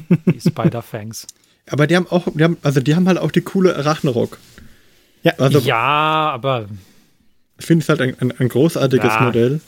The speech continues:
Speaker 3: Und ich,
Speaker 2: Findest
Speaker 3: ich
Speaker 2: du?
Speaker 3: mag, ja, also großartig. Ich hab das zweimal und
Speaker 2: Ja. <laughs>
Speaker 3: ich hab's
Speaker 2: Natürlich.
Speaker 3: zum Beispiel auch in meiner Dunkelelfen, da hab ich ja so einen Dun-, wir haben gestern mal so ein Dunkelelfen-Sch-, äh, Goblin gemischt,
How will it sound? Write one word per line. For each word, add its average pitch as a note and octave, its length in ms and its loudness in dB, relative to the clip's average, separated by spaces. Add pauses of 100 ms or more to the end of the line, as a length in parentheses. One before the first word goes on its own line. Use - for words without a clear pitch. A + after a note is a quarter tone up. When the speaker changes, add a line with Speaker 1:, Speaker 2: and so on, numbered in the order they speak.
(440)
Speaker 3:
Und C#3 180 0 (140)
ich, D3 120 4
Speaker 2:
Findest E4 180 0
Speaker 3:
ich C#3+ 40 2
Speaker 2:
du? D#3 60 2
Speaker 3:
mag, F3+ 240 0 (380)
ja, C#3+ 200 0 (220)
also B2 180 2
großartig. B2+ 460 -2
Ich - 20 2
hab F3 80 0
das - 160 0
zweimal D3 460 0 (500)
und C#3+ 320 2
Speaker 2:
Ja. D3+ 160 -2 (120)
<laughs> - 100 -16
Speaker 3:
ich A#2+ 500 -4
hab's D#3 140 -2
Speaker 2:
Natürlich. C#3+ 100 -8
Speaker 3:
zum D#3 80 2
Beispiel C#3+ 240 0
auch C3+ 120 -2
in C#3+ 100 2
meiner B2 180 2
Dunkelelfen, C3+ 580 0
da A#2+ 60 2
hab A#2 60 2
ich B2+ 60 -2
ja C3+ 60 0
so B2 80 -2
einen A#2+ 120 2
Dun-, D#3 240 0
wir C3 80 2
haben C3 120 0
gestern D3 260 0
mal B2+ 100 0
so C3 60 0
ein A#2+ 60 0
Dunkelelfen-Sch-, C3 680 -2 (200)
äh, C3 120 2
Goblin C3 640 0
gemischt, C3 500 -2